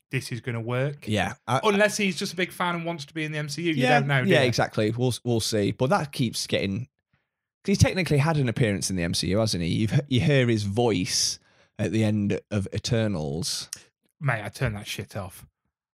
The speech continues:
Speaker 2: Yeah, oh, it's, ah, it's
Speaker 1: I,
Speaker 2: crap. I really don't like it.
Speaker 1: I
Speaker 2: But
Speaker 1: did about
Speaker 2: there's,
Speaker 1: forty minutes,
Speaker 2: there's,
Speaker 1: went, "No."
Speaker 2: there is a post-credit scene. It's Kit Harington's character.
Speaker 1: Yeah.
Speaker 2: And he opens, like, a sword, uh, like a,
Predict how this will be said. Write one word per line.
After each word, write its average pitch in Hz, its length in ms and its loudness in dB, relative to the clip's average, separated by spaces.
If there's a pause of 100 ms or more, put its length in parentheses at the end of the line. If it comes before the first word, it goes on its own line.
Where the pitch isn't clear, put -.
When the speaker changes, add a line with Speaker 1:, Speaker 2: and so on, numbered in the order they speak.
(180)
Speaker 2:
Yeah, 123 240 4
oh, 113 140 4
it's, 90 240 -2
ah, 110 200 4
it's - 120 -2
Speaker 1:
I, 147 80 2
Speaker 2:
crap. 127 200 4
I 131 120 4
really 104 160 2
don't 98 160 2
like 101 240 0
it. 95 80 0
Speaker 1:
I 147 60 0
Speaker 2:
But 113 120 6
Speaker 1:
did 147 120 2
about 131 80 2
Speaker 2:
there's, 123 120 4
Speaker 1:
forty 131 240 -2
minutes, 113 240 -6
Speaker 2:
there's, 117 240 2
Speaker 1:
went, 104 120 -6
"No." 104 40 -2
Speaker 2:
there 135 140 6
is 127 160 4
a 123 340 4 (140)
post-credit 143 520 2
scene. 101 360 2
It's - 180 -2 (180)
Kit - 240 2
Harington's 113 600 2
character. 85 600 2
Speaker 1:
Yeah. 110 180 -4 (640)
Speaker 2:
And 101 520 2 (640)
he 117 260 4
opens, 107 400 0
like, 107 320 0
a 107 60 -4
sword, 90 800 0 (100)
uh, 110 100 2
like 107 160 0
a, 101 220 0